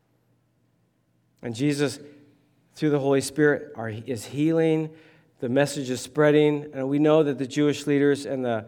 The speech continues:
Roman leaders didn't like it, so they were imprisoning the leaders. And that's where Peter actually says, "You know what? I'm not gonna be here much longer. I'm gonna write another letter."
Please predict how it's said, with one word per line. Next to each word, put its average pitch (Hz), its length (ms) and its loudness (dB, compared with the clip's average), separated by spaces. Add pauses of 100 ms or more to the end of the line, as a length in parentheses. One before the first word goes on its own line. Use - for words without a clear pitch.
(140)
Roman 131 300 0
leaders 127 300 0
didn't 123 220 -4
like 123 280 -2
it, 127 300 -6 (220)
so - 160 -8
they 135 120 2
were 131 120 2
imprisoning 117 800 0 (260)
the 120 120 0
leaders. 107 540 -2 (1080)
And 127 140 -4
that's 135 220 0
where 131 100 0
Peter 131 380 -2
actually 123 380 -4
says, 117 300 -4
"You 120 80 -4
know 120 140 0
what? 135 300 -4 (880)
I'm 123 140 -6
not 160 160 -2
gonna 139 120 -2
be 127 140 -2
here 123 140 -6
much 113 260 -6
longer. 107 420 -6
I'm 113 140 -10
gonna 117 160 -8
write 104 220 -6
another 98 340 -10
letter." - 480 -20